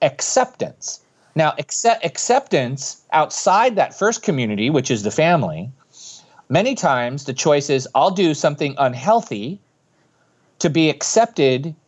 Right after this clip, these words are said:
in that second community of acceptance because I haven't got the primary need met in the family." So when we talk about moms and dads and families and children, uh, we're talking about an all-out war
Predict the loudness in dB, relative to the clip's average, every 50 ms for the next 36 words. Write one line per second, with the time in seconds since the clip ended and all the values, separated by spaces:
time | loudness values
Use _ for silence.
0 | _ _ _ _ -2 0 2 2 2 2 2 0 -4 -8 -8 -2 0 0 0 0
1 | 0 -2 -2 -4 -4 -4 -2 -2 0 0 2 2 2 2 0 -2 -2 0 0 0
2 | 0 0 -6 -8 -6 -6 -4 -2 0 2 2 2 2 2 0 0 0 0 0 0
3 | 0 0 -2 -4 -2 -2 -2 0 0 0 0 0 0 2 0 0 0 -2 0 0
4 | 2 2 2 2 0 -2 -6 -10 _ _ _ _ _ _ _ _ 0 2 4 4
5 | 6 6 4 4 0 -4 _ _ _ _ -4 -2 -2 -2 -2 0 2 2 2 2
6 | 2 0 -4 -4 -2 0 0 0 0 0 -2 -2 0 0 2 2 2 0 2 2
7 | 4 4 4 4 2 0 -4 _ _ _ _ -2 0 2 2 2 0 -2 -4 -2
8 | 2 4 4 6 6 6 4 2 0 -2 -8 -8 -4 -2 -2 -2 -2 -2 -4 -4
9 | -4 -4 -6 -6 -6 -4 0 2 2 2 2 0 -2 -6 -6 -8 -10 -14 _ _
10 | _ _ -20 -20 _ _ _ _ _ _ _ _ -2 0 0 0 0 2 2 0
11 | 2 4 2 2 2 0 -4 -4 -4 -4 0 2 4 4 4 4 2 0 -4 -8
12 | _ _ _ _ _ _ _ -10 -10 -10 -4 _ 2 4 4 4 4 4 2 2
13 | 2 0 -2 -2 2 2 4 4 4 2 0 -2 -6 -10